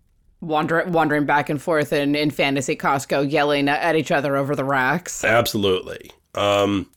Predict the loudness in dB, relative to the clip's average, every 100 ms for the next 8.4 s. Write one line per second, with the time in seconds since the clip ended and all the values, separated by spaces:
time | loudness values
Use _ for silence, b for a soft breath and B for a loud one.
0 | _ _ _ _ _ -4 2 2 2 2
1 | 4 4 2 0 2 2 4 2 2 0
2 | 0 -2 2 2 2 0 2 4 6 4
3 | 4 2 2 2 2 0 0 -2 0 -2
4 | 0 2 2 2 -2 -6 -4 -2 0 0
5 | -2 -2 -4 0 0 0 -6 _ _ _
6 | -2 0 2 0 0 0 2 2 0 -6
7 | -12 -6 -4 -2 0 0 0 -4 -8 -6
8 | -4 -4 -6 -10